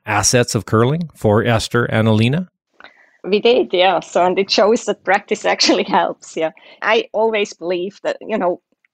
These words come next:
Speaker 2: people used to say, "If you wanna be a great curler, you have to draw." And I always had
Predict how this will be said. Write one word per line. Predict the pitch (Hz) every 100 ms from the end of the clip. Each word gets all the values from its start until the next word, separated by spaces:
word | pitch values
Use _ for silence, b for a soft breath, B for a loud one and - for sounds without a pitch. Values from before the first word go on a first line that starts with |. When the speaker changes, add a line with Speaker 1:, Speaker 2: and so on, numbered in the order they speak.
| -
Speaker 2:
people | 262 247 226
used | 214 233 -
to |
say, | 220 202 180 196 190 185
"If | - 202
you | 190
wanna | 175 175
be | 175 175
a |
great | 165 175 -
curler, | 175 170
you | 160 165
have | 160
to | -
draw." | 139 175 151 147 - -
And | 160
I | 175
always | 165 180 175 165 -
had | 151